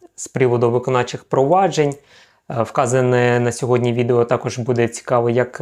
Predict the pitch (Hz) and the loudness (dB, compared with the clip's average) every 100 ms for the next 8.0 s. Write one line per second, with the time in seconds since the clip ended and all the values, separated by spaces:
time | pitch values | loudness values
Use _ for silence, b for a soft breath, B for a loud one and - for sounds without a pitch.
0 | 120 120 - 135 139 123 123 - 202 175 | -4 -4 -10 -4 0 0 -2 0 0 2
1 | 151 127 - 123 127 120 123 - 127 - | 0 -2 -2 -6 -4 0 0 0 -4 0
2 | 175 b b b b b _ - 147 135 | 0 b b b b b _ -2 0 2
3 | 120 117 123 120 127 147 202 165 143 131 | -2 0 0 2 2 2 2 2 2 0
4 | - 135 123 117 - 123 - 123 123 131 | 0 0 2 0 -2 -6 -4 -2 0 -2
5 | 156 135 123 120 117 113 110 117 117 - | -2 -2 0 2 2 0 -2 -2 -4 -6
6 | 123 - 127 117 117 131 131 127 120 123 | -10 -6 -2 -2 0 0 2 2 4 4
7 | 120 135 214 180 160 151 139 123 117 | 4 2 2 2 2 0 0 0 0